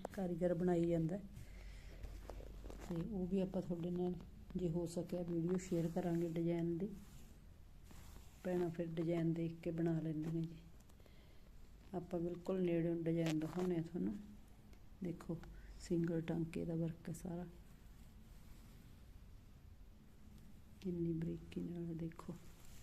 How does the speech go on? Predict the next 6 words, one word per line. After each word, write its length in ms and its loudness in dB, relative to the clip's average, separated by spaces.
ਕੰਮ 260 2
ਦੀ 140 4
ਪੂਰੀ 300 4
ਫਿਨਿਸ਼ਿੰਗ 500 2
ਮਿਲੂਗੀ 380 4
ਜੀ। 140 -2